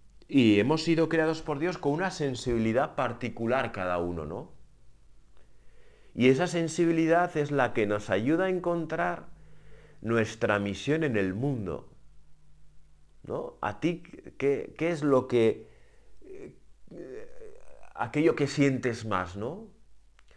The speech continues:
Que sientes más necesidad en el mundo, que sientes más necesidad en tu familia, en ti mismo. Pues por ahí vas a encontrar un camino de lo que es,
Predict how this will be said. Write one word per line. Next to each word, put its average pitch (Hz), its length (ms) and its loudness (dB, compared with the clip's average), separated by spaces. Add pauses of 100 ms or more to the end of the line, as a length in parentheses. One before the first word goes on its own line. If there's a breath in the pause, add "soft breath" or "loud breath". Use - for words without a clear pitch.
(160 soft breath)
Que 113 120 -2
sientes 131 400 0
más 117 200 0
necesidad 110 560 -2
en 98 100 -2
el 98 120 -2
mundo, 135 380 2
que 110 100 -8
sientes 110 360 -6
más 101 160 -4
necesidad 98 540 -6
en 90 100 -6
tu 87 80 -10
familia, 117 500 2
en 104 140 -4
ti 110 120 -4
mismo. 107 560 -4 (680 soft breath)
Pues 117 180 0
por 98 160 2
ahí 147 60 6
vas 180 180 4
a 175 60 -2
encontrar 156 720 -4 (680 soft breath)
un 151 360 -4
camino 147 600 0
de 113 200 2
lo 107 180 0
que 107 140 0
es, 117 220 -8